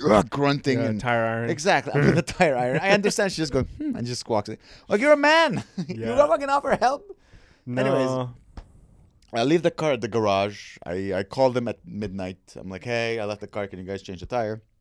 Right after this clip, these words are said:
Speaker 1: Calls me this morning. Three hundred bucks
Speaker 2: Why?
Speaker 1: for a new tire.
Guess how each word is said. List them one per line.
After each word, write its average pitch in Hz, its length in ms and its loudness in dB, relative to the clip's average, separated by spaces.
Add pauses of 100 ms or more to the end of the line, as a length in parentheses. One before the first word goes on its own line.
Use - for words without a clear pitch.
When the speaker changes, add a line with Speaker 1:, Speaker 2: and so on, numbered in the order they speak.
(880)
Speaker 1:
Calls 143 260 2
me 127 60 0
this 113 140 -4
morning. 104 400 -2 (800)
Three 170 240 10
hundred 120 300 4
bucks - 540 0 (160)
Speaker 2:
Why? 320 600 4
Speaker 1:
for 165 80 8
a 151 40 6
new 151 140 4
tire. 107 520 0